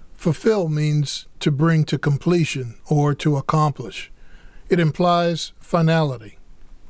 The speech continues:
Would it surprise you to know that fulfill in the context of Matthew five seventeen actually means something different?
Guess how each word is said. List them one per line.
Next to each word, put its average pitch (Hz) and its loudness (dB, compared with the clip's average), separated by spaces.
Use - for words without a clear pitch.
Would 151 2
it 147 0
surprise 165 0
you 165 2
to 175 0
know 160 0
that 147 0
fulfill 175 0
in 160 2
the 147 0
context 160 0
of 135 -2
Matthew 156 2
five 156 0
seventeen 165 0
actually 196 2
means 185 2
something 180 2
different? 160 -2